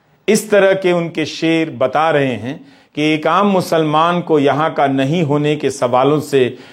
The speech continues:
किस हद तक गुजरना पड़ता है। यह इतना आम हो चुका है कि सबके पास जवाब देने की सलाहियत और जुबान नहीं होती। मुनव्वर जैसे शायर सबकी तरफ से जवाब देकर चले जाते हैं।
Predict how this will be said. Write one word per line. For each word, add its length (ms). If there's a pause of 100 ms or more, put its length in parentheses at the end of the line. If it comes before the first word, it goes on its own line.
(140)
किस 220
हद 220
तक 140
गुजरना 420
पड़ता 420
है। 160 (500)
यह 160
इतना 220
आम 280
हो 160
चुका 360
है 180
कि 140
सबके 400
पास 420
जवाब 440
देने 280
की 160
सलाहियत 840 (260)
और 100
जुबान 500
नहीं 260
होती। 440 (400)
मुनव्वर 380
जैसे 340
शायर 440
सबकी 400
तरफ 340
से 160
जवाब 420
देकर 480 (240)
चले 260
जाते 300
हैं। 280